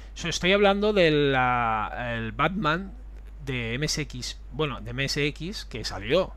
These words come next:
Originalmente salió un Batman M S X, en este, este no es nuevo,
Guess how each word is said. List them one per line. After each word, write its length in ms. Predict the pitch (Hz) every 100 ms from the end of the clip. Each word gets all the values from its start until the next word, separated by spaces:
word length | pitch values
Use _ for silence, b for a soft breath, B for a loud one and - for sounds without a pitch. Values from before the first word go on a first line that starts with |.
| -
Originalmente 800 | 110 110 - 104 110 120 131 147
salió 280 | 139 113 127
un 120 | 131
Batman 300 | 120 117 113
M 140 | 113 110
S 140 | 117
X, 260 | 120 156 139
en 100 | 110
este, 320 | - 123 135
este 240 | 120 131
no 100 | 113
es 80 | 110
nuevo, 320 | 120 143 160